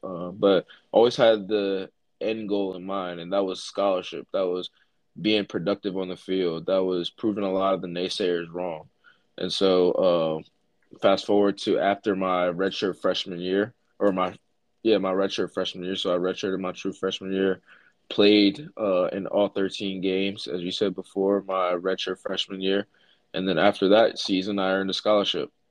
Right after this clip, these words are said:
And so, uh, earned a scholarship going into that,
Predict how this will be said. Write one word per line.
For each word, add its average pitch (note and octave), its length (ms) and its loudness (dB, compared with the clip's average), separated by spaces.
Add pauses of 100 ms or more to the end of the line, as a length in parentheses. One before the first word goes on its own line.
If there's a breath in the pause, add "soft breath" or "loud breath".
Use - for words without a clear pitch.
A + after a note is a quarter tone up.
(400)
And F2+ 140 -6
so, F#2+ 420 -2 (440 soft breath)
uh, F2+ 300 -2
earned A2 180 0
a G#2 40 -2
scholarship A2 680 2 (480)
going G#2+ 240 0
into A2 200 -6
that, G#2 320 0